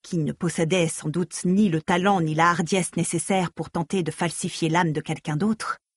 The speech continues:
mais qui inspecterait le travail de Shai et découvrirait toutes les portes dérobées qu'elle y placerait.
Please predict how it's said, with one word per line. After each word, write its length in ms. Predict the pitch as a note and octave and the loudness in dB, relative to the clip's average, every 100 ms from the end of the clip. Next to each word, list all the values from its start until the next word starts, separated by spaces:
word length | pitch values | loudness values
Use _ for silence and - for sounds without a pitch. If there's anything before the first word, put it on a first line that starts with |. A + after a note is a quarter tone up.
| _ _ _ _ _ _ _ - | _ _ _ _ _ _ _ 0
mais 160 | A3+ | 0
qui 220 | A#3 - A3 | 0 0 0
inspecterait 760 | E3+ - G3 - F3+ D#3+ F#3 | 0 -2 -4 -2 -2 2 2
le 100 | D#3 | 2
travail 400 | - E3 E3 E3 | 0 -2 2 2
de 100 | E3 | 0
Shai 500 | D#3 - D3 D#3+ D#3+ - _ _ _ _ _ _ _ _ | 0 -2 -2 0 -2 -4 _ _ _ _ _ _ _ _
et 140 | G3 F#3+ | 0 2
découvrirait 720 | F3 - E3 D3 E3 E3+ E3 - | 0 -2 -6 -2 -2 0 -2 -2
toutes 260 | C4+ C4 | -6 -4
les 80 | B3 | -2
portes 360 | A#3+ A3+ - F3+ | 0 -2 -2 -2
dérobées 440 | F3+ E3 D#3 D#3 | 0 0 0 -2
qu'elle 200 | C#3+ D#3 | -2 -4
y 40 | C#3+ | -4
placerait. 600 | - C#3 - - A2+ | -6 -8 -8 -10 -12